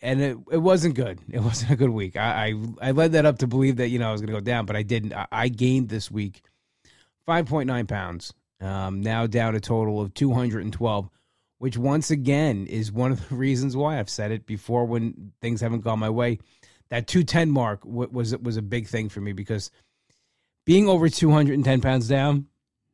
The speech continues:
when things like this happen, I'm still two hundred and twelve pounds down. That's still a tremendous amount of weight. But this month has, has been quite the roller coaster, and, uh,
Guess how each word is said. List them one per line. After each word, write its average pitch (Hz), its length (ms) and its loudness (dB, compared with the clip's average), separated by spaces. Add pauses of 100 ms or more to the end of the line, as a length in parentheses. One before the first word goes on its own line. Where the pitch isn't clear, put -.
(2000)
when 127 100 -4
things 180 200 8
like 170 120 4
this 156 160 2
happen, 143 340 2
I'm 131 140 0
still 185 180 0
two 165 200 0
hundred 147 220 2
and 139 80 -4
twelve 135 240 0
pounds 123 300 0
down. 127 260 0
That's 107 160 -6
still 131 320 -4
a 113 80 -8
tremendous 120 480 -2
amount 113 240 0
of 110 80 0
weight. 120 300 -2 (880)
But 139 380 2 (1900)
this 127 260 0
month 135 260 4
has, 120 280 2
has 110 220 2
been 110 460 -2 (1040)
quite 156 280 0
the 175 80 4
roller 131 280 4
coaster, 113 640 -2 (180)
and, 117 640 0
uh, 107 540 -2